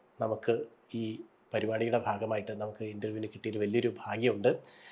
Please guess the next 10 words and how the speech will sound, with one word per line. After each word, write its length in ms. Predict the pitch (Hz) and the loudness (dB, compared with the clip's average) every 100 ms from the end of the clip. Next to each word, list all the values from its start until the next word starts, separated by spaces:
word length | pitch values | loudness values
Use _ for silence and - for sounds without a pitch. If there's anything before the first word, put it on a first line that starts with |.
| - - - | -16 -12 6
അദ്ദേഹത്തിൻ്റെ 640 | 147 139 156 156 170 170 | 8 10 10 12 12 12
വിഷയങ്ങൾ 640 | 139 123 147 151 139 104 - - - - - - _ - | 12 12 12 12 12 12 10 0 -16 -20 -20 -20 _ 10
അനവധിയാണ്. 640 | 123 139 143 131 98 - - - - _ - | 12 12 12 12 12 8 -4 -10 -20 _ 10
ഭാരതീയമായതെല്ലാം 960 | 123 123 135 147 147 143 139 127 143 147 | 12 12 12 12 12 12 12 12 12 12
ഉണ്ട്, 300 | 131 123 127 - - - | 12 10 8 4 -14 -6
ആധുനിക 360 | 101 113 127 143 | 0 2 6 8
മനഃശാസ്ത്രത്തിൻ്റെതുണ്ട്. 1080 | 131 113 - 120 - 123 - 120 123 107 104 | 10 10 8 6 4 0 2 4 4 4 2
ഇത് 160 | 110 - | 0 10
കേവലമായൊരു 540 | 131 139 165 160 156 | 12 12 12 12 12
ജ്ഞാനം, 580 | 156 135 127 135 151 156 | 12 12 12 12 10 8